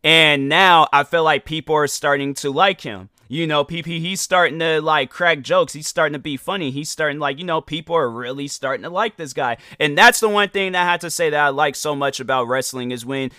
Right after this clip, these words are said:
you see how much a wrestler has climbed through the ranks to overall be a better wrestler and stuff. And I had to say probably the best example that I can, um, use,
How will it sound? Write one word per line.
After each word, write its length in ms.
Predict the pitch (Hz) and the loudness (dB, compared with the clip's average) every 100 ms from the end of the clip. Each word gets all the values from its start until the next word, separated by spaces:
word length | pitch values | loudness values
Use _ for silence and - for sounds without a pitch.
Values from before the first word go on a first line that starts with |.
| - | -16
you 180 | 107 165 | -8 -6
see 540 | 175 - 190 180 170 - | -4 -2 0 0 -2 -4
how 200 | 165 165 | 4 4
much 340 | 156 160 147 - | 4 0 -2 -2
a 120 | 139 | -2
wrestler 520 | 123 143 151 143 139 | 0 0 -2 -4 -2
has 180 | 135 117 | -2 -4
climbed 500 | - 151 156 151 131 | -8 -2 0 0 -4
through 140 | 156 143 | -6 -4
the 140 | 123 | -2
ranks 480 | 123 143 127 - - _ - | 0 -2 -2 -8 -18 _ -8
to 140 | 156 | 2
overall 440 | 151 135 139 139 131 | 4 4 2 2 2
be 160 | 143 | 0
a 80 | 127 | -2
better 320 | 110 131 120 | -2 -4 -2
wrestler 420 | 120 139 - 123 117 | -2 -4 -4 -8 -8
and 100 | 110 | -8
stuff. 300 | - 104 - _ _ _ _ - | -4 -6 -6 _ _ _ _ -2
And 140 | 135 | 4
I 120 | 156 | 4
had 160 | 165 156 | 4 0
to 80 | 156 | -4
say 180 | - 156 | -2 0
probably 420 | 170 165 160 160 | 2 0 0 -2
the 140 | 131 | -4
best 380 | 113 131 151 - | -2 -2 -2 -4
example 500 | 160 135 156 165 170 | -8 -4 -4 -4 -2
that 120 | 160 | 2
I 100 | 165 | 2
can, 300 | 165 170 160 - | 0 -8 -8 -4
um, 240 | 165 143 | -4 -4
use, 460 | 139 165 185 190 | -6 -8 -10 -12